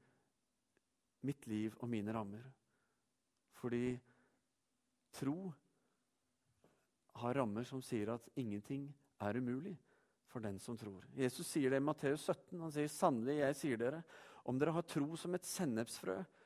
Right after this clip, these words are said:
som er et knøttelite frø, så kan dere si til dette fjellet, "Flytt deg herfra og dit." Og det skal flytte seg, og ingenting skal være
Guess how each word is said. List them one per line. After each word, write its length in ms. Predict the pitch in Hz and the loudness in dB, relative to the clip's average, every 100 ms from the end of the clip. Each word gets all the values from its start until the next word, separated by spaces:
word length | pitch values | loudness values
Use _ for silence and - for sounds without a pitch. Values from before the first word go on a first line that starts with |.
| _ | _
som 160 | - 123 | -8 -6
er 80 | 156 | -6
et 120 | - | -8
knøttelite 720 | - 180 - - 170 156 - 170 | -6 -6 -6 -4 0 0 -2 -6
frø, 200 | - - 185 _ _ _ _ - _ _ _ _ _ _ _ _ _ | -4 -6 -6 _ _ _ _ -20 _ _ _ _ _ _ _ _ _
så 120 | - - | -14 -4
kan 180 | 135 | 0
dere 140 | 135 160 | 0 -2
si 240 | - 117 123 | -2 -2 -2
til 100 | 156 | 0
dette 280 | 147 - 147 | 0 0 -4
fjellet, 460 | - 113 120 143 143 | 2 2 2 -4 -8
"Flytt 380 | - 143 131 - | -4 0 0 2
deg 160 | 175 165 | 0 2
herfra 340 | 147 - 190 | 0 2 0
og 100 | 202 | 0
dit." 360 | 196 226 - - - _ _ _ _ _ 120 | -4 -6 -8 -20 -20 _ _ _ _ _ -10
Og 80 | 110 | -8
det 60 | 135 | -8
skal 300 | - 113 143 151 | 2 2 2 -2
flytte 320 | 165 - 113 | -4 -4 -6
seg, 300 | 131 139 143 - - | -4 -4 -8 -18 -16
og 80 | - - | -10 -2
ingenting 460 | 127 104 101 131 135 | 0 0 -2 -4 -4
skal 220 | - 123 | -2 -2
være 320 | 127 107 107 | 0 0 -2